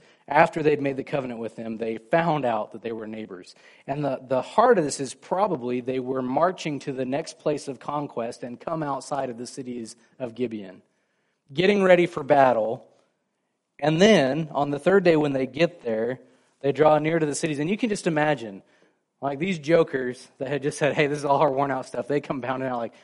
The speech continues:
"Hey, actually, wait, you can't fight with us. We made a, like, we swore a covenant three days ago. I don't know if you knew this."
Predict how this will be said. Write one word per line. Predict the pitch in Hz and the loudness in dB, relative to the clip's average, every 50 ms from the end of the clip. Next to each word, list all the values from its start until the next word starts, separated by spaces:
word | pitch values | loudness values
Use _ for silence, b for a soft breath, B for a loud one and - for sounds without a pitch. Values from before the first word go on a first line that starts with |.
| b b | b b
"Hey, | - 160 | -2 0
actually, | 160 170 170 165 - - 135 131 123 | 2 2 2 0 -2 -6 -4 -4 -2
wait, | 131 139 139 131 110 - b b b b | -2 -2 -2 -2 -4 -10 b b b b
you | b 131 123 | b -10 -10
can't | - - 160 147 123 - | -8 -6 -6 -6 -6 -8
fight | - - 139 135 120 | -6 -6 -4 -4 -4
with | 113 110 - | -8 -8 -10
us. | 123 117 - - | -12 -12 -10 -8
We | 127 127 | -8 -8
made | 123 127 120 117 | -6 -6 -6 -8
a, | 113 113 - | -8 -10 -10
like, | 127 123 127 123 - | -10 -8 -8 -8 -6
we | 139 143 | -8 -8
swore | - - 220 220 208 | -8 -6 -2 -2 -2
a | 185 | -2
covenant | - - 151 151 175 190 196 190 | -2 -2 -2 -2 -2 -4 -8 -8
three | - 208 208 | -10 -10 -6
days | 202 214 208 208 | -4 -4 -6 -4
ago. | 220 214 214 | -4 -4 -4
I | 214 | -4
don't | 202 143 | -4 -8
know | 143 | -10
if | 135 - | -10 -10
you | 139 | -10
knew | 131 131 131 139 | -10 -8 -8 -8
this." | 165 185 180 - - - | -8 -8 -10 -12 -18 -20